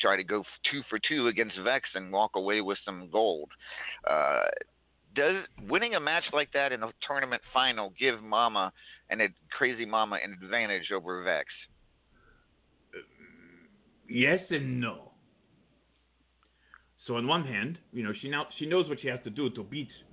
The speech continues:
Speaker 2: uh, Vex because, you know, she's done it. She knows, she knows. But at the same time, Vex now knows how she was beat, and, you know, she's a little crazy, so she probably has a bit of a mad on.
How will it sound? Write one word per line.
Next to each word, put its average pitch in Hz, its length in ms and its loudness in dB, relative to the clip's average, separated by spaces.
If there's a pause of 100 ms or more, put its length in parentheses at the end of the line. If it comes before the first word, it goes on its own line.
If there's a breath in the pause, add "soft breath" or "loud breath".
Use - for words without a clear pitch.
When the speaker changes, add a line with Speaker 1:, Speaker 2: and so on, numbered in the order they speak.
(140)
Speaker 2:
uh, 139 360 -14
Vex - 280 -8 (120)
because, - 260 -12
you 107 80 -10
know, 82 80 -12 (140)
she's 110 140 -10
done 175 220 0
it. - 80 -20 (100)
She 98 100 -10
knows, 101 320 -4 (400)
she 95 120 -10
knows. 123 180 -2 (640 loud breath)
But 120 140 -8
at 120 80 -10
the - 120 -18
same 123 280 -4
time, 196 340 4 (640)
Vex 120 200 -4 (100)
now 123 160 0
knows 123 300 4
how 139 140 0 (120)
she 139 80 -2
was 117 160 -2
beat, - 380 -16 (120)
and, 101 360 -2 (520)
you 110 100 -10
know, 90 240 -6 (380)
she's 196 160 -8
a 214 40 6
little 196 300 0
crazy, 127 440 0
so 120 140 -4
she 131 80 -12
probably 147 300 -4
has 135 140 -4
a 113 40 -10
bit 127 180 -6
of 101 120 -10
a 95 40 -14
mad 104 320 -8
on. 143 320 -6